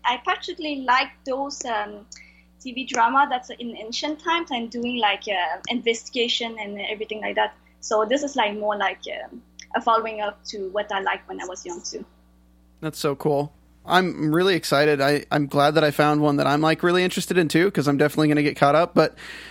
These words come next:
Speaker 2: it's unfortunate for me that you don't do, like, three releases a day, 'cause by the time I get caught up, it'll be, like, tomorrow. <laughs>
Speaker 1: Yeah, I know. But, uh, right now we're trying to do s-, uh, s-, um, well, I do, as I say, I have a n-,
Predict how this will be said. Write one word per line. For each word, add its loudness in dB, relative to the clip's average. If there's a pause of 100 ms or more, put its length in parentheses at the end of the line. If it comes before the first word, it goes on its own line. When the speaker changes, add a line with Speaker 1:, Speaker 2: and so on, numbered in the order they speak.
(180)
Speaker 2:
it's 6
unfortunate 4
for 4
me 4
that 2
you 2
don't 4
do, 4
like, 4
three 0
releases 2
a 2
day, 2
'cause -4
by 4
the -2
time 2
I 2
get 0
caught 4
up, 2
it'll 2
be, 0
like, 0
tomorrow. 2 (600)
<laughs> 8 (1300)
Speaker 1:
Yeah, 0 (280)
I 0
know. -4 (300)
But, 0
uh, 2
right 4
now 0
we're -2
trying -4
to -6
do -4
s-, -12
uh, 0
s-, -10
um, -2 (200)
well, 4
I 4
do, -6 (280)
as -10
I -8
say, -6
I -2
have -2
a -2
n-, -12